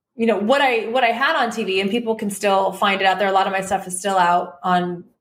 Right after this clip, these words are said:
whether it's on O A N's website or social media. Uh, you can still see my, what I would call broadcasted reports versus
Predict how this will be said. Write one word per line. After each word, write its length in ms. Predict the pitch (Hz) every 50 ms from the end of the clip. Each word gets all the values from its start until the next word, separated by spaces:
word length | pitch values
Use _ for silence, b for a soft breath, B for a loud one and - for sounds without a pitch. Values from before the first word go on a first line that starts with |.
| _ _
whether 320 | - 226 208 233 220 220
it's 100 | 208 202
on 120 | 220 202 190
O 160 | - 214 214
A 60 | 208 196
N's 240 | 196 190 190 196
website 480 | 240 285 294 285 - 285 269 254 240 208
or 280 | 190 185 185 190 - -
social 340 | - - - 220 214 233 240
media. 360 | 254 254 254 247 233 226 220 220 B B B B B B B _ -
Uh, 160 | 202 202 190 -
you 100 | 220 226
can 120 | 240 247 220
still 160 | - 240 233
see 180 | 226 - 247 233
my, 380 | 214 190 185 185 185 - - - _ _
what 120 | 208 208
I 80 | 202 190
would 100 | 190 190
call 400 | - 202 185 180 185 185 185 _ _ _ _ _ _ _ _ -
broadcasted 880 | 175 185 208 226 226 269 254 - 240 214 185 180 - - - 190 185 185
reports 680 | 185 185 185 - 185 180 - 190 - - - - b b b b b b b b _ _ _ - - -
versus 960 | - 196 233 262 269 269 277 - 240 214 214 208 202 202 202 - - - -